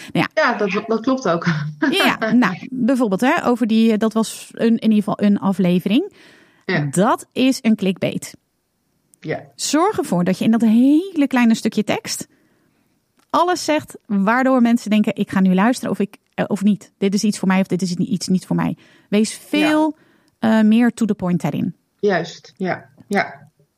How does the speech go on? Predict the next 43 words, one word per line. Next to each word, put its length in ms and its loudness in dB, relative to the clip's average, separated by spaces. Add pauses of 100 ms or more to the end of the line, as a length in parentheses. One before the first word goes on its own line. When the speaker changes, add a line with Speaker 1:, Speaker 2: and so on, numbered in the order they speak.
(300)
Speaker 1:
En 640 2
de 240 -2
laatste, 640 0 (420)
wat 360 -4
ik 160 -4
nog 120 2
als 120 -2
tip 180 -4
heb. 280 -4 (440)
Ik 140 -4
luisterde 400 0
eventjes 440 -2
een 180 0
van 100 0
jouw 120 4
solo-afleveringen. 1040 0 (460)
En 480 2 (320)
je 220 0
kunt 280 -2
die 120 -2
ook 260 -2
opbouwen. 640 -4 (120)
Ik 140 -6
weet 120 2
niet 120 2
of 140 -4
je 60 -2
dat, 280 0
eh, 480 2
of 140 -2
je 60 0
dat 140 0
leuk 200 2
vindt. 320 0
Of 140 -10 (360)
misschien 580 0 (200)
haalt 300 -2
dat 140 -4 (100)
alle 220 2
spontaniteit 720 0
uit 160 0
je 60 -2
verhaal. 360 0